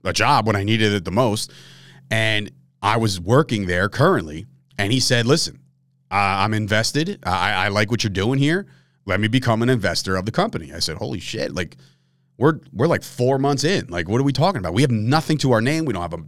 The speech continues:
dollar in our bank account. We don't know what." But he just believed in us. And he's like, "Look, I, I, Dave, everything you've ever done, you've gone, like,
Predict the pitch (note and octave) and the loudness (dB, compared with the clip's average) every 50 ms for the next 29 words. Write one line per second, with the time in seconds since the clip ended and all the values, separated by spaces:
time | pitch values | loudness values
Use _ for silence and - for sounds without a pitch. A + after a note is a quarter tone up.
0 | - - G#2+ A2 C3+ D3+ D#3 D#3 D3+ C3+ A#2+ G2 A2+ A2 A2 G2+ G2 - A#2+ A2+ | -10 -4 0 2 4 6 6 6 4 4 2 2 2 0 0 -2 -4 -4 -2 -2
1 | A#2 A#2 A2 G#2+ G2 G2 F#2 F2+ E2+ F#2+ C#3+ D#3 - - - - - - - - | 0 0 -2 -2 -2 -2 -4 -4 -2 0 0 0 -2 -4 -12 -20 -18 -8 -2 2
2 | B2+ D#3+ D#3+ D#3+ B2+ - - A#2 A2+ A2+ C3 F3+ G#3 F#3+ A2+ G2 E2 D#2+ - - | 2 4 4 2 0 2 2 2 4 4 4 4 2 2 -2 -4 -6 -6 -6 -4
3 | - G#2 G#2 F#2+ F#2 G#2 G2+ G2 E3+ E3 A2+ E2 G2 G2+ F2+ F2 G#2 G2 E2 - | -4 -2 -2 -2 0 0 2 4 4 2 2 2 0 0 0 0 -2 -2 -4 -12
4 | _ _ _ _ - D3+ D#3+ C3 A2 A#2+ D#3+ F#3 F3 D3 A#2+ A#2+ A2 A#2 A2+ F#2 | _ _ _ _ 0 0 2 2 2 2 0 0 0 0 0 0 2 0 0 -2
5 | F#2 D2+ D2 - - A2 D3 A#2+ D2 C2 B1 - - - _ _ _ _ _ _ | -2 -6 -6 -2 0 0 0 0 -2 -4 -12 -18 -20 -20 _ _ _ _ _ _
6 | _ _ _ _ - G2+ G#2+ G#2 F#2 E2 F#2 A2 B2+ A#2+ G2+ F#2 E2+ E2 E2+ E2 | _ _ _ _ -4 -2 -2 -2 -2 0 2 2 4 4 2 0 -2 -4 -6 -8
7 | - | -8